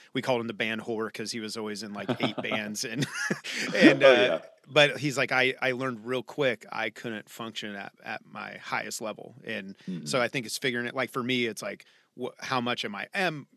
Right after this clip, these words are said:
Speaker 1: like, certain sh-, certain gigs I won't, certain gigs I will. How much will I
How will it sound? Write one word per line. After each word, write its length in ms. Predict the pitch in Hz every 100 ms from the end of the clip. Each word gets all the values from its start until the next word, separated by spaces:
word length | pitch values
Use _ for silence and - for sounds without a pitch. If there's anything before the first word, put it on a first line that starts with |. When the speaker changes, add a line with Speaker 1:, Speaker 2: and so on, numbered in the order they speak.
| -
Speaker 1:
like, 240 | 139 123 101
certain 340 | - 185 147
sh-, 120 | 127 -
certain 320 | 156 - - 139
gigs 240 | 143 127
I 60 | 113
won't, 400 | 107 165 175 -
certain 280 | - - 113
gigs 220 | 123 117
I 80 | 104
will. 420 | 101 135 131 123
How 220 | - 120
much 320 | 107 120 - -
will 260 | 123 123
I 260 | 120 117